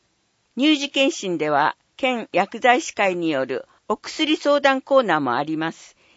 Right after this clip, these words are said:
希望する人はお薬手帳を持参してください。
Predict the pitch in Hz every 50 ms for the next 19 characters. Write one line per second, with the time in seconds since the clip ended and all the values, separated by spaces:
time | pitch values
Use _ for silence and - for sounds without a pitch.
0 | _ _ - - 247 262 269 269 269 - 233 214 214 233 - - 208 196 185 175
1 | 180 165 - _ - 185 - - - - 277 285 262 - 285 277 - - 254 208
2 | 170 143 143 135 156 190 - 226 208 202 - - - 208 - - 175 180 180 -
3 | - 180 170 160 -